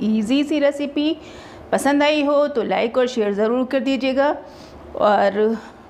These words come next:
थोड़ा सा taste करके देखते हैं अपना अफ़गानी पनीर। हम्म, गज़ब का बना है,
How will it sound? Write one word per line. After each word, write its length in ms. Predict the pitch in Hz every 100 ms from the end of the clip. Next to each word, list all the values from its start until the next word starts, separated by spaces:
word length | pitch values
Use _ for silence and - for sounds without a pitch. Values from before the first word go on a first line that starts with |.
| 311
थोड़ा 180 | 330
सा 140 | 269 202
taste 280 | 202 233 240
करके 260 | 262 262
देखते 300 | 262 254 262
हैं 240 | 269 294 427
अपना 500 | 415 - - 226 202
अफ़गानी 420 | 196 196 190 196
पनीर। 480 | 190 214 220 285 320 - - - - - - - - - - - - - - - - - - - - - - - - - - - - - - -
हम्म, 500 | 247 277 226 190 190 - - - - - - - - - - - - - - - - - - -
गज़ब 340 | 208 226 262 262
का 100 | 262
बना 220 | 226 208
है, 220 | 208 233